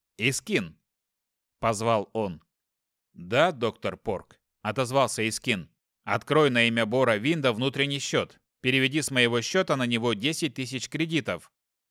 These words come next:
По прибытии и открытии в банке счёта Бором Виндом переведи на него остаток кредитов». «Принято», отрапортовал голос. Мне тут же поступило уведомление об открытии внутреннего счёта.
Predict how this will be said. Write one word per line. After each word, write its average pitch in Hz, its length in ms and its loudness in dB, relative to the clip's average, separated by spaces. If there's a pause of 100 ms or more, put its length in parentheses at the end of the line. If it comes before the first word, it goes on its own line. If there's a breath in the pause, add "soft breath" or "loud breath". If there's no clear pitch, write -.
(140)
По 123 120 4
прибытии 135 680 2
и 123 160 0
открытии 135 640 2
в 110 80 -2
банке 120 400 2
счёта 110 580 0
Бором 127 380 2
Виндом 127 480 0 (140)
переведи 151 420 0
на 202 120 -2
него 175 220 0
остаток 135 480 0
кредитов». 117 580 -10 (840)
«Принято», 113 680 0 (360)
отрапортовал 127 800 0
голос. 117 460 -6 (720)
Мне 123 260 2
тут 135 220 -2
же 117 80 -2
поступило 120 640 0
уведомление 117 880 -2
об 101 100 -2
открытии 131 460 -4
внутреннего 113 560 -4
счёта. 80 440 -6